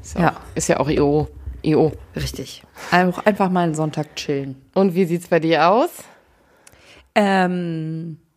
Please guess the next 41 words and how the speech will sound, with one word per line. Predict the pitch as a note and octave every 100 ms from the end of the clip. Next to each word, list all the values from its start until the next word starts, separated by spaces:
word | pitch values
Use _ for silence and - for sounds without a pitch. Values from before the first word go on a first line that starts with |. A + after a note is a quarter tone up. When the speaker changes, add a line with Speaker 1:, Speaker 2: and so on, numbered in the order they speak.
| _ _ _ G4+
Speaker 2:
ja, | D4+
eigentlich | C3 C#3 - G3 A#3 G4+ A#4 A#4+
auch, | A4+ F#4 - -
au-, | D#4+ D#4 D4+ D#4+
auch | F4+ -
ganz | F#3 E3+
gut. | - E3 D#3+ B3+ - _ - - _
Ähm, | G3 F#3+ F#3 F#3 F3+ F3 F3 F3 F3 G3+ -
ich | - G3
hab | -
am | F#3 E3+
Freitag, | - F3+ F#3 E3 - -
äh, | F3 E3
Libori | E3 E3+ D#3 D3+ D3
gerettet. | D#3 - E3 C3+ - -
Ich | -
war | F#3
mit | E3+ D3+ E3
ein |
paar | D#3+ D3+
Freunden | - D#3+ D#3+ E3+
hier | D#3+ D#3+ D#3+ -
in, | D#3 D3+ D#3+
äh, | D#3+ D#3 D#3
Paderborn | - D3+ D3 D3+ D3+
in | C#3+
einem | C#3+
Exit, | - - - F3 - - -
äh, | E3 -
Escape | - - - A#3+ A#3+
Room. | - E3 - - -
In |
einem | F3 G#3+ A3
Speaker 1:
Ah, |
Speaker 2:
Escape | G3+ F3+ F3+ D#3+
Room. | D#3
Speaker 1:
nice. | D3+ - - - -
Ja. | D#3 D#3 - - - -
Speaker 2:
Und | E3 D#3+
wir | E3
haben, | D#3 D#3+ D#3+